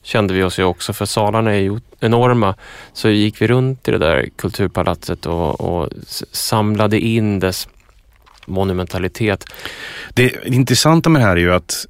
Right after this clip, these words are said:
Speaker 2: alltså, dels att få denna väldigt autentiska känsla av, av det formspråk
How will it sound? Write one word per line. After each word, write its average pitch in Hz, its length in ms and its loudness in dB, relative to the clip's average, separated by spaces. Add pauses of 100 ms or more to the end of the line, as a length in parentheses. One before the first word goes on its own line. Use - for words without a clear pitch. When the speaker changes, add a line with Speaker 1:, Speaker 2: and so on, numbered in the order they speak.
(120)
Speaker 2:
alltså, 101 140 2 (160)
dels 117 540 0 (140)
att - 180 -2
få 98 220 0
denna 85 380 2 (840)
väldigt 117 540 2
autentiska 85 580 -2
känsla 87 420 -2
av, 73 240 -2 (1040)
av 90 200 0
det 85 160 0
formspråk 90 1000 -2